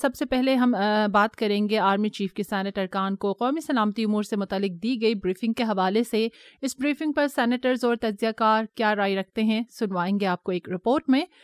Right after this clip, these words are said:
اس کے علاوہ سینیٹ ہی سے متعلق ایک اور رپورٹ بھی ہمارے پاس موجود ہے۔ سینیٹ نے نئی حلقہ بندیوں کے ترمیمی بل کی منظوری دے دی ہے، جس کے بعد دو ہزار اٹھارہ کے عام انتخابات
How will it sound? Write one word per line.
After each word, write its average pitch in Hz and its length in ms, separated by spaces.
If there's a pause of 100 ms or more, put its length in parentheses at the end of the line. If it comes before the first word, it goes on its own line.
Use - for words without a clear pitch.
(280)
اس 277 140
کے 330 100
علاوہ 302 300
سینیٹ 302 340
ہی 311 60
سے 311 260
متعلق 254 400
ایک 240 200
اور 254 160
رپورٹ 233 380
بھی 233 140
ہمارے 208 260
پاس 208 320
موجود 233 400
ہے۔ 247 200
سینیٹ 240 440
نے 247 180
نئی 233 300
حلقہ 240 220
بندیوں 202 380
کے 220 100
ترمیمی 226 500
بل 196 180
کی 208 160
منظوری 185 460
دے 247 140
دی 247 200
ہے، 247 140 (360)
جس 262 200
کے 320 80
بعد 254 220
دو 226 280
ہزار 220 300
اٹھارہ 202 440
کے 220 200
عام 220 240
انتخابات 208 560